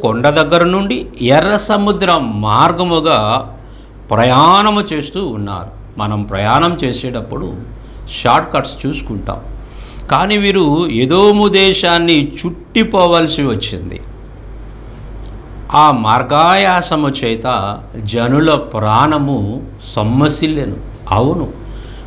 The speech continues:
కొన్ని సందర్భాల్లో మనము చుట్టూ తిరిగి వెళ్ళవలసి వచ్చినప్పుడు ఆయాసపడతాం, అలసిపోతాం, సొమ్మసిల్లిపోతాం. అలాగనే వీరు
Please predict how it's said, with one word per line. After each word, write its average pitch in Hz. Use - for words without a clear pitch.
కొన్ని 165
సందర్భాల్లో 123
మనము 113
చుట్టూ 202
తిరిగి 147
వెళ్ళవలసి 120
వచ్చినప్పుడు 104
ఆయాసపడతాం, 131
అలసిపోతాం, 143
సొమ్మసిల్లిపోతాం. 180
అలాగనే 202
వీరు 180